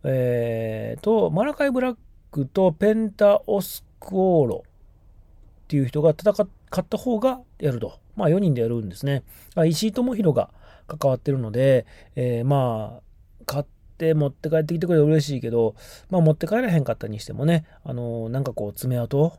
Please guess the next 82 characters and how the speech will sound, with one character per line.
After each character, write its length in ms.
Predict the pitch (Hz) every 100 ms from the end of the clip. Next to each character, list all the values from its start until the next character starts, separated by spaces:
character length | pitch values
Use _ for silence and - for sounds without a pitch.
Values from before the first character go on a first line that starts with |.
| -
残 200 | 123 127
し 60 | 120
て 80 | 131
き 80 | -
て 100 | 131
も 120 | 143
ら 80 | 131
え 40 |
た 100 | -
ら 80 | 110
な 200 | 156 139
と 160 | - - _ - - _ - -
思 200 | 123 110
い 60 |
ま 160 | 90 78
す。 240 | - - - - _ - _ _ -
は 380 | - - 127 90
い。 120 | - _ _ - - -
ま 80 | 160
あ、 20 |
そ 100 | 165
ん 40 | 233
な 100 | 226
わ 100 | 208
け 100 | 147
で 120 | 104
ね、 160 | 107 104
今 180 | 127
回 140 | 147 117
そ 100 | 107
の 100 | 107
エ 160 | 156 196
ー 40 |
イ 40 | 226
ー 20 |
ダ 120 | 240
ブ 100 | 214
リ 60 | 143
ュ 500 | 123 104 95 87 87
ー 40 | -
と、 480 | - 170 147 110 101
あ 20 | 101
の、 100 | 101
新 160 | 117
日 60 | 113
本 80 | 120
プ 100 | 143
ロ 60 |
レ 60 | 113
ス 120 | 117
の 140 | 117
こ 100 | 110
の 80 | 104
フ 120 | 101
ォ 40 | 127
ー 20 |
ビ 100 | 131
ッ 20 |
テ 120 | 131
ン 20 | 135
ド 120 | 131
ア 40 |
っ 40 | -
て 100 | -
す 220 | - 127
ご 160 | 156
い 60 | 185
こ 180 | 139 110
う 40 |
盛 160 | 104 104
り 60 | 113
上 80 |
が 60 | 113
っ 40 | 113
て 160 | -
る 100 | 131
ん 40 | 107
で 80 |
す 80 | 92
け 80 | -
ど 80 | 87
も、 260 | 123 113